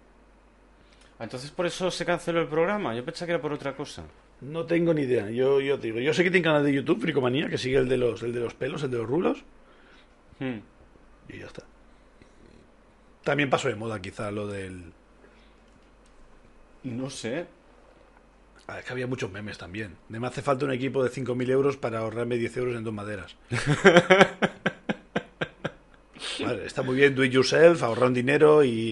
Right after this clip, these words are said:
Speaker 2: el
Speaker 1: Sí.
Speaker 2: orgullo de "lo he hecho yo".
Speaker 1: Lo he hecho yo. ¿Pero qué tienes que invertir para hacértelo tú?
Speaker 2: Pero claro, la lijadora taladradora con filtro antipolvo que aspira y que encima es
Speaker 1: Pero porque eran
Speaker 2: silenciosa.
Speaker 1: todo sponsors.
Speaker 2: Ya, pero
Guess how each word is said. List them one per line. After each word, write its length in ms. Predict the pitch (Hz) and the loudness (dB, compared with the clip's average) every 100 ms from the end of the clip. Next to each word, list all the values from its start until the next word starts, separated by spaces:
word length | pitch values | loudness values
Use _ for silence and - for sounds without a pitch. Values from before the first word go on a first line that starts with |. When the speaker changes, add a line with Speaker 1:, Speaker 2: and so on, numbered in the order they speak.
| - | -4
Speaker 2:
el 80 | 98 | -2
Speaker 1:
Sí. 40 | 123 | 0
Speaker 2:
orgullo 360 | 120 139 151 151 | 2 4 6 8
de 180 | 143 127 | 6 4
"lo 300 | 127 90 85 | -8 -6 -6
he 120 | 82 | -8
hecho 260 | - - 78 | -10 -10 -10
yo". 340 | 67 101 - - - | -6 -6 -6 -10 -10
Speaker 1:
Lo 180 | 107 110 | -6 -6
he 40 | |
hecho 180 | 95 120 | -8 -8
yo. 200 | 107 104 | -6 -4
¿Pero 180 | 120 113 | 0 0
qué 80 | 123 | -2
tienes 220 | 139 135 | -4 -4
que 80 | 143 | -2
invertir 460 | 127 123 117 131 131 | 0 0 0 -4 0
para 180 | 131 | 0
hacértelo 720 | 120 131 117 - 127 117 113 113 | 2 -2 -4 -2 -2 -2 -4 -8
tú? 240 | - 120 101 - | -8 -14 -14 -10
Speaker 2:
Pero 160 | 120 113 | -6 4
claro, 320 | 139 120 117 | 6 6 2
la 260 | 127 131 | 4 6
lijadora 760 | 131 135 - 135 139 147 151 139 | 6 2 2 2 6 8 8 6
taladradora 760 | 151 147 139 139 135 147 143 127 | 6 4 4 2 6 8 8 6
con 180 | 135 113 | 2 0
filtro 420 | 147 139 131 147 | 0 0 2 0
antipolvo 840 | 123 139 - - 143 135 139 135 | 2 -2 4 8 8 8 6 6
que 80 | - | 4
aspira 560 | - - 165 147 147 143 | -2 0 2 4 6 4
y 60 | |
que 100 | 117 | 2
encima 240 | 131 151 139 | 0 0 2
es 60 | |
Speaker 1:
Pero 140 | 123 120 | 4 4
porque 180 | 117 - | 4 4
eran 100 | - | 6
Speaker 2:
silenciosa. 240 | 170 139 | 6 4
Speaker 1:
todo 100 | 135 | 0
sponsors. 920 | 131 139 139 117 131 127 120 - - 113 | 0 2 2 0 -2 -2 -2 -8 -12 0
Speaker 2:
Ya, 300 | 135 123 117 | 2 2 0
pero 380 | - 104 92 | -6 -6 -12